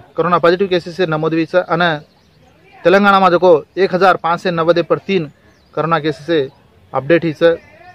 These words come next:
तो आज कोरोना केसेस से काहे करन को तो कोरोना पॉजिटिव का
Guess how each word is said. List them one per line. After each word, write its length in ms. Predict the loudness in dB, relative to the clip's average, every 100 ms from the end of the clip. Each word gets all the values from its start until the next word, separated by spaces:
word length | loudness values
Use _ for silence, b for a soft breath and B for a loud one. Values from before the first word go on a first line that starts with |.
| _ _ _ _ _ _ _
तो 40 | 2
आज 120 | 4 4 2 -4 _ _ _ _ -2
कोरोना 260 | 0 2 0
केसेस 280 | 0 0
से 100 | -2 -4 _
काहे 140 | -4 -2
करन 140 | -2
को 120 | -2
तो 60 | -4
कोरोना 300 | 0 2 2 2
पॉजिटिव 340 | 0 0 -2
का 140 | -4